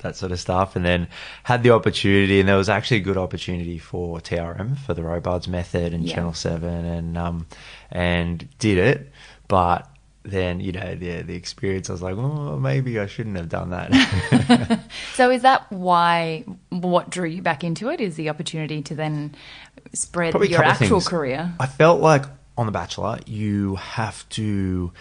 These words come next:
Speaker 1: um, first time on T V, you feel like you've gotta be The Bachelor
Speaker 2: Yeah.
Speaker 1: and this Mister Perfect. And, you know, you go on to every interview you do, everyone's trying to get a headline out of you. So they're throwing questions at you to bait you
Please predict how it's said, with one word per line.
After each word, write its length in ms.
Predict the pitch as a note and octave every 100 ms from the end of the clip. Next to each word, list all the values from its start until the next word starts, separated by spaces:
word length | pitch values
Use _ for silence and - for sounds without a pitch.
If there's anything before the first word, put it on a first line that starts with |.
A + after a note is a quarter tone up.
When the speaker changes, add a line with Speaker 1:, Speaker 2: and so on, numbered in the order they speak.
| - -
Speaker 1:
um, 300 | F2+ F#2 F2+
first 260 | - B2+ -
time 100 | A#2
on 120 | G#2
T 160 | F#2+ F#2+
V, 180 | F2+ F#2
you 160 | F#2
feel 160 | F2+ A2+
like 160 | G#2 F#2+
you've 160 | F2+ -
gotta 220 | G2+ F#2+
be 280 | D#2+ F2+ F2+
The 100 | F2
Bachelor 580 | E2+ D#2 - D#2+ D2+ - -
Speaker 2:
Yeah. 180 | D#3+
Speaker 1:
and 100 | F2+
this 160 | F2+ -
Mister 300 | F#2 F2 F#2
Perfect. 600 | - F2+ F2 F2 E2+ -
And, 220 | F2 E2+ - - - -
you 80 | G2
know, 60 |
you 160 | F#2 F#2+
go 160 | G#2 G#2+
on 220 | G#2 G2+ -
to 360 | G2+ G2 F#2+ F#2 -
every 260 | - C#3 A#2+
interview 260 | G#2 G2+ G2
you 140 | F#2+
do, 320 | F2 F2+ G#2+ - - - _ _ _
everyone's 320 | A2 A2 B2 A2
trying 240 | G#2 F#2+
to 40 |
get 60 | F2
a 80 | E2
headline 340 | F#2 F#2 F#2
out 140 | F#2 G2
of 80 | A2
you. 180 | C#3 E3
So 200 | C3 -
they're 600 | F#2+ F#2+ F#2 F#2 F#2 F2+ - -
throwing 360 | - A2 A#2
questions 500 | G#2+ G#2+ G2 - G2+
at 140 | F#2 E2
you 180 | F2 F2
to 100 | F2
bait 300 | D#2+ F2 F2
you 180 | E2+